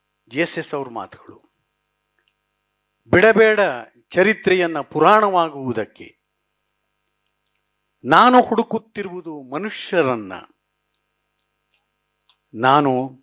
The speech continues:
ಹುಡುಕುತ್ತಿರುವುದು ಪ್ರೀತಿಗಾಗಿ,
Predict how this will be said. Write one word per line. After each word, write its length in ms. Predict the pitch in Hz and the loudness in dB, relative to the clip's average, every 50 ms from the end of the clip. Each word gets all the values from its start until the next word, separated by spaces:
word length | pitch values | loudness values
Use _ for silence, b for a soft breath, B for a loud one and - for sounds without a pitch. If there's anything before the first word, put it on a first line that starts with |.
| _ _ _ _ _ _ _ _ _ _ _ _ _ _ _ _ _ _ _ _ _ _ _ _ _ _ _ _ _ _ _ _ _ _ _ _ _ _ _ _ _ _ _ - | _ _ _ _ _ _ _ _ _ _ _ _ _ _ _ _ _ _ _ _ _ _ _ _ _ _ _ _ _ _ _ _ _ _ _ _ _ _ _ _ _ _ _ -4
ಹುಡುಕುತ್ತಿರುವುದು 840 | - 190 180 - - - 226 - _ - 160 143 143 131 127 127 110 104 | 0 0 0 0 2 0 -2 -2 _ -8 -6 -4 -2 -4 -4 -6 -8 -10
ಪ್ರೀತಿಗಾಗಿ, 920 | _ - 139 180 202 202 - 202 127 135 117 110 101 104 101 98 90 _ | _ -6 -4 -4 -4 -4 -4 -4 -2 -4 -4 -4 -6 -10 -18 -20 -20 _